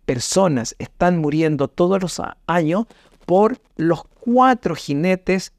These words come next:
mm, casi del apoca-, apocalipsis. A la cabeza, enfermedad cardiovascular. Cáncer, que luego se supone que el cáncer va a superar incluso la enfermedad cardiovascular.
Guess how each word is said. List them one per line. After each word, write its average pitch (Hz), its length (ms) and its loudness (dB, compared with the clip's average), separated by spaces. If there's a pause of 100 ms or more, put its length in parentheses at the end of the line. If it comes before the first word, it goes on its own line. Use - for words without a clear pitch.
mm, 135 180 -10 (120)
casi 175 320 2
del 147 160 2
apoca-, 127 380 -2 (160)
apocalipsis. 131 880 -2 (400)
A 160 100 0
la 165 140 -2
cabeza, 185 480 -2
enfermedad 131 420 -2
cardiovascular. 123 880 -4 (520)
Cáncer, 254 720 2
que 165 100 2
luego 202 500 2
se - 140 -8
supone 190 400 -2
que - 80 -6
el 156 160 -4
cáncer 220 580 0 (240)
va 202 300 2
a 160 180 -6
superar 185 520 2
incluso 170 420 0
la 147 60 -2
enfermedad 127 400 -2
cardiovascular. 117 760 -2